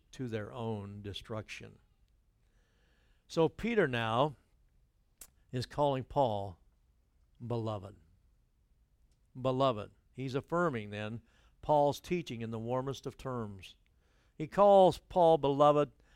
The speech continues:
and said that Paul wrote with the wisdom that was given to him and that he has written to you concerning these things.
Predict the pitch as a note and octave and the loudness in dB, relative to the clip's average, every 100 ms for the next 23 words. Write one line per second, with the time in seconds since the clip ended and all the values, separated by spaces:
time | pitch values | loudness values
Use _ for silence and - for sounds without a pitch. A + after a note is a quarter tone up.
0 | _ A#2 - D3+ C3 B2 - D3+ D3 B2+ | _ -8 -2 -2 -4 -8 0 4 4 4
1 | C3 C#3 C3 B2 A#2+ - A2+ G#2+ C#3+ E3 | 2 2 0 -4 -4 -4 -8 -4 -2 -2
2 | A2+ F2+ G2 G2+ G#2+ - _ _ _ _ | -4 -10 -12 -10 -12 -12 _ _ _ _
3 | _ B2+ A2+ G#2 G#2+ A#2+ B2 B2+ C3 G#2 | _ -8 -8 -10 -8 -8 -8 -8 -10 -10
4 | B2 G2 F#2 F#2 _ _ _ _ _ A#2+ | -10 -10 -14 -20 _ _ _ _ _ -12
5 | A2+ G#2 A#2 A#2+ G#2 G#2 A#2+ B2+ A2+ - | -10 -8 -8 -8 -8 -8 -8 -8 -12 -12
6 | A2 A#2 C3 G#2 - G#2 - D3 D3+ A2+ | -12 -10 -10 -10 -12 -12 -10 -10 -10 -12
7 | G2+ G2 F2+ - G2 F2+ E2+ - | -14 -18 -16 -14 -16 -18 -20 -20